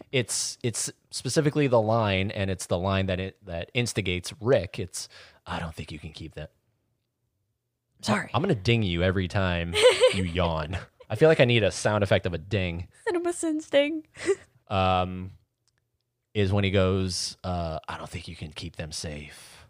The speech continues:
Speaker 2: Yeah.
Speaker 1: 'Cause I remember watching that, and I was like, "Dude, uh, y-, uh, don't say that. You don't say that to a man."
Speaker 2: Well, well, the thing is, like, when Rick mentioned at the beginning of, of the episode, Shane was like,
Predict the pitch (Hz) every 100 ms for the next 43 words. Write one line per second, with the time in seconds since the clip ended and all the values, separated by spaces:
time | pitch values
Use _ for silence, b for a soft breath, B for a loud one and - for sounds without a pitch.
0 | _ _ _ - 196 180 110 131 113 87
1 | 80 101 98 92 85 82 80 95 98 87
2 | 87 101 - 220 240 233 208 160 117 92
3 | - - 170 160 135 151 - 110 139 120
4 | - 170 170 - 180 202 139 98 101 147
5 | 151 - 165 139 98 110 92 92 90 82
6 | 80 - 247 240 B - 247 247 269 269
7 | 233 226 208 - 220 220 214 208 196 175
8 | - _ _ _ _ _ _ _ 202 220
9 | 214 - _ _ - 202 214 214 208 202
10 | 170 180 220 254 220 - - 190 175 170
11 | - 180 175 - 190 180 170 -